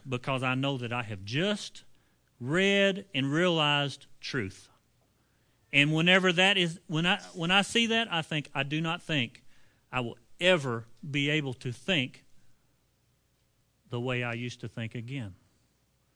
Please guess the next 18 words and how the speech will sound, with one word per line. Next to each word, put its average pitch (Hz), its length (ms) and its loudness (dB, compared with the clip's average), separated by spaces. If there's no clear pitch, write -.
Because 131 480 -2
I 135 80 -4
think 151 260 -4
it 147 80 -2
is 123 180 -2
that 143 220 -2
big 139 220 -4
of 131 100 -6
a 131 60 -6
deal. 104 420 -6
How 165 380 2
we 196 240 2
view 165 460 2
our 151 180 0
church, - 560 -8
our 110 120 -10
local 131 360 -6
body, 104 460 -6